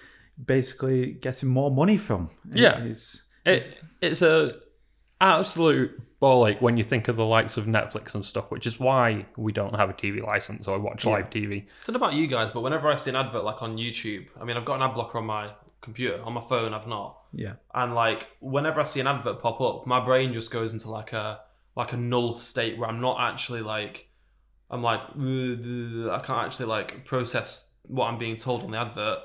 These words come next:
Speaker 3: All I know how to do is press the skip button."
Speaker 1: Yeah, it's like, "Just skip.
Speaker 3: Yeah,
Speaker 1: Get me
Speaker 3: like, I
Speaker 1: past this
Speaker 3: don't
Speaker 1: advertisement."
Speaker 3: Literally, so it's just not, like
Speaker 2: This is the thing, though. I can appreciate a good ad.
Speaker 3: Oh, yeah,
Speaker 2: Uh,
Speaker 3: a good
Speaker 2: if an
Speaker 3: one.
Speaker 2: ad is good, I
Speaker 1: Yeah.
Speaker 2: will watch it.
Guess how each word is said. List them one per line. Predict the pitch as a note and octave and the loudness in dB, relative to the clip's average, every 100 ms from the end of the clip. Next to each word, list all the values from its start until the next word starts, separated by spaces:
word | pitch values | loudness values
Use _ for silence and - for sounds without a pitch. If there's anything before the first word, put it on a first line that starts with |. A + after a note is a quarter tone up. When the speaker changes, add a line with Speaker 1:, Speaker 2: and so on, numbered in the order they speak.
| - | -4
Speaker 3:
All | C3+ C3 | 0 2
I | B2 | 2
know | A2+ | -2
how | A2+ | -6
to | A#2 | -6
do | |
is | A#2 | -8
press | - A#2 | -8 -10
the | - | -10
skip | - C3 | -8 -8
button." | F#2+ A2+ | -8 -4
Speaker 1:
Yeah, | C3+ C3 | 0 2
it's | C3 | 4
like, | A#2 A#2 | 4 2
"Just | C3 - | -2 -2
skip. | - - C#3 G#2+ - - - D3 | -8 2 4 4 0 -12 -14 -8
Speaker 3:
Yeah, | C3+ | 4
Speaker 1:
Get | C#3 C#3+ | 6 8
me | |
Speaker 3:
like, | C3+ B2 | 6 6
I | |
Speaker 1:
past | D3+ C3 | 6 8
this | C#3+ C3 | 6 6
Speaker 3:
don't | C3+ | 4
Speaker 1:
advertisement." | A#2 G#2+ B2+ A#2 G#2 F2+ F2+ - | 2 2 2 2 0 -4 -4 -2
Speaker 3:
Literally, | D#3+ - A#2 A2 G2+ | -2 -2 -4 -4 -2
so | - B2 | -2 0
it's | B2 B2 | -2 -6
just | D3 C#3 | -8 -6
not, | C3+ B2 A#2 | -2 0 0
like | B2 A2+ G#2 - - _ _ _ - | -2 -2 -2 -8 -20 _ _ _ -2
Speaker 2:
This | F3 F#3+ | 0 0
is | - | -4
the | F#3+ | -4
thing, | F3+ F3 | 0 2
though. | D#3+ G#2+ | 2 2
I | A#2+ | 2
can | A#2+ | 2
appreciate | C#3+ C3+ D#3+ F3 - C3+ A2 | 0 0 0 2 2 2 2
a | A2+ | 2
good | A#2 | 4
ad. | G#2+ G#2+ - - _ _ _ _ _ | 4 2 -4 -18 _ _ _ _ _
Speaker 3:
Oh, | - G3+ | 0 2
yeah, | G#3 F3 | 4 6
Speaker 2:
Uh, | C3 | 6
Speaker 3:
a | |
good | C#3+ | 6
Speaker 2:
if | E3+ | 6
an | D3+ | 8
Speaker 3:
one. | |
Speaker 2:
ad | F3+ F#3 - | 8 6 4
is | D3 B2+ | -2 2
good, | C#3 C#3 D3 - | 4 4 4 4
I | B2 | 6
Speaker 1:
Yeah. | A#2+ | 6
Speaker 2:
will | A#2 B2 A2+ | 8 6 8
watch | G#2+ - - | 6 4 4
it. | E3+ - | 2 0